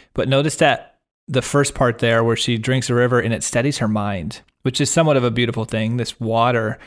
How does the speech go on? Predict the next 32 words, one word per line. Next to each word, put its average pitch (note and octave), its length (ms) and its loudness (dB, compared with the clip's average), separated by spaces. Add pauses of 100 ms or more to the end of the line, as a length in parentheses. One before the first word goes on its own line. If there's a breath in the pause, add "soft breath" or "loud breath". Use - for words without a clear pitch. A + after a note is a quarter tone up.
(160 loud breath)
when B2+ 140 -2
you C3 100 2
like A#2+ 220 2
your A#2 80 -2
mind A2+ 360 -2
to A2+ 100 -6
steady. A2 480 -2 (420 soft breath)
But C3 100 -2
then C3+ 120 0
she E3 180 2
thinks, A#2 420 -2 (640)
"But F#2 120 -2
wait, A#2+ 240 -2
wouldn't C#3+ 380 -2
the A#2+ 120 -6
gift - 380 -4
of A#2 100 -4
the B2 80 -4
gods A#2+ 320 -2
be B2 100 -4
the A#2 140 -4
opposite B2 480 -2
of B2+ 140 0
that?" C3 300 0
Like, B2+ 120 -2
her E3 200 0
assumption D3 380 0
is C3+ 60 0
gods B2 340 2
are C3 80 2
so C3+ 240 0
bad A#2 440 0